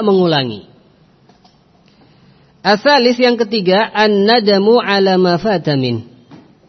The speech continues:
Menyesali dosa-dosa yang telah dia lakukan.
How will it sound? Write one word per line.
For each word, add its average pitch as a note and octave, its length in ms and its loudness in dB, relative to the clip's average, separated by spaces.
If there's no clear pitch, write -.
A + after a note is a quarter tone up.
Menyesali F3 1040 0
dosa-dosa D3 720 -6
yang C#3+ 160 -6
telah C#3 240 -6
dia B2+ 240 -4
lakukan. A2 720 -10